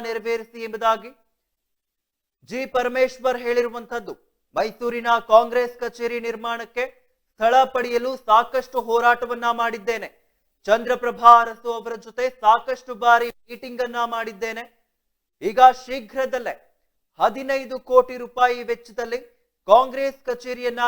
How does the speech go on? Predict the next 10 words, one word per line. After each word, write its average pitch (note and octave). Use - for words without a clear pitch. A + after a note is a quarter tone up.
ಕಟ್ಟಲು A#3+
ಸಿ A#3
ಎಂ A#3+
ಹೊರಟಿದ್ದಾರೆ. A3
ಆದಷ್ಟು B3
ಬೇಗ B3
ಕಟ್ಟಿಬಿಡಿ, A#3+
ಮುಂದೆ B3+
ಏನಾಗುತ್ತೋ B3+
ಗೊತ್ತಿಲ್ಲ" A#3+